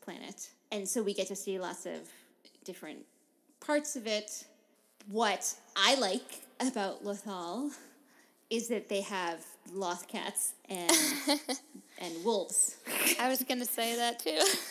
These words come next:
Speaker 2: <laughs> Has very cool creatures.
Speaker 1: It has cool creatures. And I really like them all, and I like that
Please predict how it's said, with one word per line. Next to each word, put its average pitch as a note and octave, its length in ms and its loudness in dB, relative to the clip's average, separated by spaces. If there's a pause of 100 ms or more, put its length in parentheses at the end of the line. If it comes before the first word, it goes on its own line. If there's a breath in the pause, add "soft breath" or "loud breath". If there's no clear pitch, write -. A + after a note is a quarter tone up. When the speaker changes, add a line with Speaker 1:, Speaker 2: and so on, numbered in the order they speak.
(320 loud breath)
Speaker 2:
<laughs> - 640 -12
Has D#4 200 2
very C#4 300 2
cool C#4 260 0
creatures. C4 640 0
Speaker 1:
It A3+ 140 -2
has - 160 4
cool D4 400 6
creatures. A#3 880 -2 (720 loud breath)
And G3+ 520 0 (560)
I G3+ 140 -2
really G3 260 0
like G#3 480 -4
them G#3 160 -4
all, A3+ 280 -2
and C#4 100 -2
I G3+ 80 -2
like G3 420 -4
that F#3 340 -8